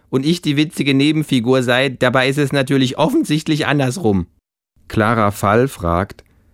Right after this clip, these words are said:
Speaker 2: „Liebes Känguru, welche Abschlussnote werde ich im Studium erreichen?“
Speaker 1: Who cares? Noten interessieren nach der Uni eh kein Schwein mehr.
Speaker 2: Mike Seiler fragt, „Liebes Känguru, ist die Menschheit noch zu retten?“
Speaker 1: Wider alle Zeichen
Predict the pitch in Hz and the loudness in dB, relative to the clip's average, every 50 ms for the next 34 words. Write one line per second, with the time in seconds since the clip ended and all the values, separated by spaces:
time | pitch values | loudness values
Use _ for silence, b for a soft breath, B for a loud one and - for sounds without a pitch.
0 | _ _ _ _ _ _ - 110 135 143 131 127 - - 135 123 131 123 104 98 | _ _ _ _ _ _ 0 2 4 4 2 0 0 0 2 4 4 4 4 2
1 | 95 90 82 - _ _ - 117 123 135 - 151 - 117 135 - - - 151 139 | 2 0 -2 -4 _ _ 0 0 2 2 2 0 0 -2 -2 -4 -4 -4 -4 -2
2 | 123 - 127 123 135 - 123 104 110 110 113 113 - 120 120 - - 123 135 120 | 0 2 2 2 2 2 2 2 2 2 2 0 0 -2 -2 0 0 0 2 2
3 | 110 104 95 95 78 92 90 85 80 80 - 82 80 - - _ _ _ _ _ | 2 2 2 0 -2 -2 0 0 -2 -2 -4 -6 -10 -10 -12 _ _ _ _ _
4 | _ _ _ _ _ _ _ _ _ _ - 320 320 233 - 151 143 143 143 135 | _ _ _ _ _ _ _ _ _ _ -2 -2 0 2 2 2 2 4 2 2
5 | 120 - - - - - 123 135 160 175 - 147 143 143 - 143 139 - - 151 | 0 -2 -6 -12 -6 -2 2 2 2 2 0 -2 -2 0 0 0 -2 0 0 0
6 | 151 151 147 143 143 - - 131 135 143 147 135 123 151 156 151 131 120 120 - | 2 2 2 0 0 0 0 0 2 2 2 2 0 0 0 0 2 2 0 0
7 | - 117 110 107 110 113 110 101 98 98 98 98 _ _ _ _ _ _ _ _ | 0 0 0 2 2 2 2 2 0 -2 -2 -6 _ _ _ _ _ _ _ _
8 | _ _ _ _ _ _ _ _ - 110 110 117 123 107 - 98 107 98 107 135 | _ _ _ _ _ _ _ _ -2 2 2 2 2 0 -2 0 2 4 4 4
9 | 143 123 127 - - 98 95 101 117 135 - - - _ _ _ _ _ _ _ | 4 4 2 0 0 0 2 2 2 0 -4 -8 -20 _ _ _ _ _ _ _
10 | _ _ _ _ _ _ _ - 113 139 151 170 170 - - 156 147 143 127 107 | _ _ _ _ _ _ _ 2 4 4 6 4 2 2 2 2 4 4 4 4
11 | 95 92 90 - - 131 131 - - 143 127 107 98 113 113 - 123 120 113 104 | 4 2 0 0 0 0 0 2 2 4 4 4 4 2 2 2 2 2 2 2
12 | 104 101 - - 113 101 98 95 - - 82 - - _ _ _ _ _ _ _ | 0 0 0 -2 0 0 2 0 0 -2 -6 -6 -8 _ _ _ _ _ _ _
13 | _ _ _ _ _ _ _ _ _ - 120 131 165 185 170 170 165 160 - - | _ _ _ _ _ _ _ _ _ -6 -2 0 0 2 2 2 2 2 2 0
14 | 139 160 180 185 185 175 - - 139 131 135 143 143 - 139 135 143 151 | 0 2 2 2 0 0 0 0 2 2 2 0 0 0 0 0 0 -2